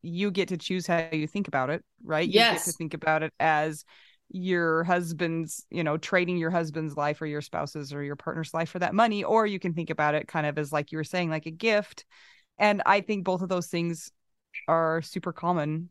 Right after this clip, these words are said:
Speaker 1: to feel both of those
Speaker 2: Yeah.
Speaker 1: things. You know, some of the comments on that post I was talking about were like, "Oh, I saw it as that we had adulted together and we had made a decision that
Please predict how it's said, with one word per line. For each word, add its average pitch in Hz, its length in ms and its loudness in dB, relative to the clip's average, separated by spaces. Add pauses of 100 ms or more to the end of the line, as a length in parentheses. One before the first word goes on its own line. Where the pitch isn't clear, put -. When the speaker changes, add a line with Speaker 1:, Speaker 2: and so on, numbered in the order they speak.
Speaker 1:
to 190 80 0
feel 190 220 0
both 190 180 2
of 175 60 -2
those 156 140 2
Speaker 2:
Yeah. 220 100 6
Speaker 1:
things. 165 160 -2
You 214 80 0
know, 214 60 4
some 240 180 2
of 226 40 4
the 202 80 2
comments 214 380 4
on 170 100 0
that 151 180 0 (240)
post 190 300 -2
I 151 60 4
was 147 140 -4
talking 156 280 -2
about 143 280 0
were 147 80 -6
like, 143 200 0 (400)
"Oh, 208 140 8
I 165 140 4
saw 180 260 2
it 170 80 0
as 170 320 -2
that 170 100 -4
we 196 160 0
had 185 160 2
adulted 190 540 2
together 143 420 -2
and 160 240 0
we 175 160 2
had 180 260 0 (340)
made 185 200 4
a 190 40 2
decision 185 540 0
that 151 200 -4